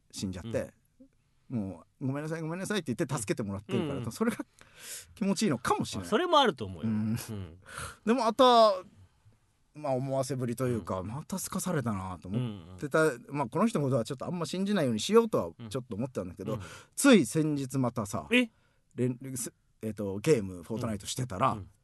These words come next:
Speaker 1: 「実はちょっと報告があります」。
Speaker 2: 漏洩、漏洩。
Speaker 1: <laughs> 実は、
Speaker 2: はい。
Speaker 1: 僕は、
Speaker 2: はい。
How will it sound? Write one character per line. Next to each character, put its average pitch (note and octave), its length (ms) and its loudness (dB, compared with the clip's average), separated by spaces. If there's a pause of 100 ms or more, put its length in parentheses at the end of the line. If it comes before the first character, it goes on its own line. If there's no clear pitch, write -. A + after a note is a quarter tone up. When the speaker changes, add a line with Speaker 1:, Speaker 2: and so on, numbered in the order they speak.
(480)
Speaker 1:
「実 A#2 180 -4
は - 80 -8
ち - 120 -14
ょ - 40 -20
っ - 80 -20
と - 140 -14 (200)
報 G2 120 -10
告 E2+ 300 -14
が D2+ 80 -10
あ - 20 -14
り C2+ 80 -16
ま C#2+ 120 -14
す」。 D2+ 200 -16
Speaker 2:
漏 D3+ 320 -8
洩、 D3 300 -8
漏 B2+ 260 -8
洩。 B2+ 120 -4
Speaker 1:
<laughs> - 1700 -10
実 D#3+ 260 6
は、 D3 300 10
Speaker 2:
は G#2 160 -8
い。 D#2 80 -14 (840)
Speaker 1:
僕 C#3+ 220 2
は、 G#2+ 240 0 (100)
Speaker 2:
は A#2 140 -2
い。 G2 60 -12